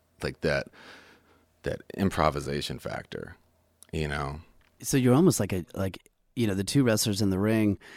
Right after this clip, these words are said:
Speaker 2: they already know what the end of the song sounds like, but in the
Speaker 1: Yeah.
Speaker 2: ring, you're jazz musicians.
Speaker 1: Right.
Speaker 2: You're playing off of each other, feeding off each other's energy with the audience as well.
Speaker 1: Mm-hmm.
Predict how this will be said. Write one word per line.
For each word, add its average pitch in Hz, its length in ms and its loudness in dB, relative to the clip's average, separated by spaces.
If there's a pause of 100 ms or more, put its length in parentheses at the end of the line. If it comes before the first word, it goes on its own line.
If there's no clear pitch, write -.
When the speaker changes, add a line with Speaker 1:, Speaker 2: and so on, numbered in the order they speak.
(420)
Speaker 2:
they 120 160 2
already 196 200 10
know 143 100 8
what 120 100 4
the 117 80 6
end 107 100 4
of 92 80 0
the 90 60 0
song 123 400 6
sounds 80 380 -2
like, 65 320 -2
but 98 180 2 (160)
in 160 120 6
the 127 80 6
Speaker 1:
Yeah. 107 80 4
Speaker 2:
ring, 123 200 6
you're 98 100 2
jazz 98 380 0
musicians. - 640 -4
Speaker 1:
Right. 57 200 -4
Speaker 2:
You're 110 100 0
playing 110 500 0
off 95 140 0
of 95 120 -2
each 90 180 -2
other, 82 200 -2
feeding 101 320 -2
off 92 140 -4
each 95 100 -6
other's 90 220 -2
energy 92 300 -2
with 143 340 4
the 120 120 4
audience 92 440 2
as 80 140 -4
well. 85 300 2
Speaker 1:
Mm-hmm. 69 100 -8